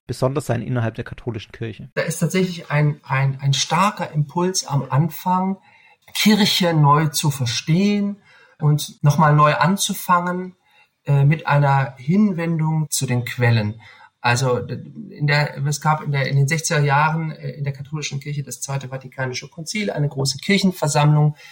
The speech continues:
Speaker 2: äh, die sich das Aggiornamento, die Verhäutigung der katholischen Kirche auf die Fahnen geschrieben hatte, viel veränderte, die Art und Weise, Gottesdienst zu feiern,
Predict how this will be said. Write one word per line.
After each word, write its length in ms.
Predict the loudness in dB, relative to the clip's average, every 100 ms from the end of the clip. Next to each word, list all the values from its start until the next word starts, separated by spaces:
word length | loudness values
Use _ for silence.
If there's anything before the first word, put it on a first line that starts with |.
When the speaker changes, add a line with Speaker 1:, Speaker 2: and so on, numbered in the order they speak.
| -20 _ -6
Speaker 2:
äh, 580 | -2 0 -2 -6 -8
die 160 | -2 0
sich 300 | 0 -2 -2
das 240 | -4 -2 0
Aggiornamento, 840 | 2 4 6 6 6 4 2 0
die 120 | 0
Verhäutigung 1120 | 0 2 4 2 0 0 2 2 2 0 -4
der 220 | -4 -4 -4
katholischen 460 | -4 -2 -2 -4
Kirche 320 | -4 -4 -4 -6
auf 80 |
die 80 | -6
Fahnen 340 | -2 2 2 2
geschrieben 420 | -2 -2 -2 -2
hatte, 280 | -4 -8 -10 -18
viel 380 | -12 -4 -2
veränderte, 960 | -2 -6 -2 2 2 0 0 0 2 0 -6 -20 -20 -20 _ _
die 80 | -10
Art 140 | -4
und 100 | 0
Weise, 220 | 0 2
Gottesdienst 500 | 2 2 2 0 0
zu 80 | -6
feiern, 600 | -2 2 2 2 0 -4